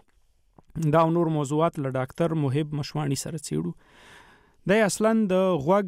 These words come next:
پوزې او مرۍ یا ستوني د ناروغیو متخصص دی، خو د ناروغیو د مخنیوي په چارو کې هم ماسټري کړې او د متوازن خوراک او غذایت په برخه کې له بېلابېلو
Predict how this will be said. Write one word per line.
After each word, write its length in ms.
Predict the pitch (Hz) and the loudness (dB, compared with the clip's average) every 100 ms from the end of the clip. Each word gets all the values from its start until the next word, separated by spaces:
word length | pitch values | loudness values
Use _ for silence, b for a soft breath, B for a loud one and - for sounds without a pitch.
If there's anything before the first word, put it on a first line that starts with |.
| - - | -4 0
پوزې 320 | 185 180 180 | 2 2 2
او 20 | 160 143 | 2 0
مرۍ 260 | 139 165 180 | 0 0 0
یا 100 | 147 131 | 0 -4
ستوني 300 | - 185 175 | -2 0 0
د 100 | 143 135 | 0 -2
ناروغیو 420 | 131 131 151 156 | -2 0 0 0
متخصص 580 | 139 - 127 - 170 - 175 | -4 -8 -8 -6 -6 -4 -2
دی، 120 | 196 - | -2 -2
خو 160 | 170 175 170 | 0 0 2
د 80 | 170 | 2
ناروغیو 480 | 170 175 185 226 175 | 2 2 2 0 0
د 60 | 156 | -2
مخنیوي 480 | 147 165 156 190 190 147 - | -4 -2 0 2 0 -2 -6
په 80 | 139 165 | -6 0
چارو 200 | 170 151 | 0 -2
کې 360 | - 139 135 | -4 -4 -2
هم 180 | 151 180 | -2 0
ماسټري 440 | 147 139 - 151 160 | -2 -4 -4 -4 -2
کړې 160 | 175 185 B B B B - | -2 -2 B B B B 0
او 80 | 175 180 | 2 2
د 60 | |
متوازن 520 | 175 175 175 170 208 208 | 0 2 2 2 0 -2
خوراک 400 | - 156 175 175 | -2 0 0 0
او 80 | 156 123 | -4 -2
غذایت 520 | 131 135 135 170 185 - | -4 -4 -2 -2 -4 -6
په 80 | 147 139 | -4 -2
برخه 280 | 160 156 | -4 -6
کې 240 | 139 151 147 180 b b b b 170 | -8 -6 -4 -6 b b b b 2
له 80 | 190 | 4
بېلابېلو 580 | 180 185 185 190 220 202 | 4 4 2 2 2 2